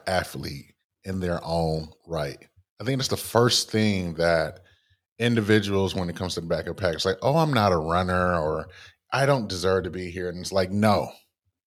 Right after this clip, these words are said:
you are an athlete and you deserve to be here just as much as anybody else. You paid your money and you did the training. Thus, you are a runner and an athlete.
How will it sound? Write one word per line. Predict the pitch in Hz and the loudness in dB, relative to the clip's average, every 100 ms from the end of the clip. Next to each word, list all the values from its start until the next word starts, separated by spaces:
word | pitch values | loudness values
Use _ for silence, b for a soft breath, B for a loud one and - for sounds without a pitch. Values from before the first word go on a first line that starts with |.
| _ _ _ | _ _ _
you | 104 160 | 0 4
are | 170 135 | 8 6
an | - | 6
athlete | 101 101 - 85 80 - b b b _ - | 4 2 2 -2 -2 -4 b b b _ -8
and | 98 | -2
you | 113 | 0
deserve | 127 113 95 107 101 | 2 4 4 4 2
to | |
be | 90 104 | 0 -2
here | 92 95 87 85 | -2 -2 0 -2
just | 76 - 104 - | -4 -2 -2 -2
as | 95 | -6
much | 87 82 | -4 -4
as | 80 | -4
anybody | 78 87 78 71 - | -6 -6 -4 -6 -6
else. | - - - _ _ _ _ | -12 -12 -14 _ _ _ _
You | 131 | -4
paid | 170 160 135 123 | 0 0 0 2
your | 110 | 2
money | 95 110 71 - - _ _ _ _ _ _ _ _ _ _ _ | 4 0 -2 -12 -20 _ _ _ _ _ _ _ _ _ _ _
and | 131 139 | 4 4
you | 117 113 | 6 4
did | 104 92 | 2 0
the | 85 | -2
training. | - 98 78 - - - _ _ _ | -2 -2 -4 -12 -16 -20 _ _ _
Thus, | 98 95 120 95 - - | -16 2 4 4 2 -6
you | 98 92 | -6 -2
are | 78 | -2
a | 73 | -2
runner | 80 95 87 80 - _ _ _ _ | 0 0 0 -4 -8 _ _ _ _
and | 95 92 | -6 -4
an | 85 | -4
athlete. | 78 71 - 104 | -6 -12 -14 -20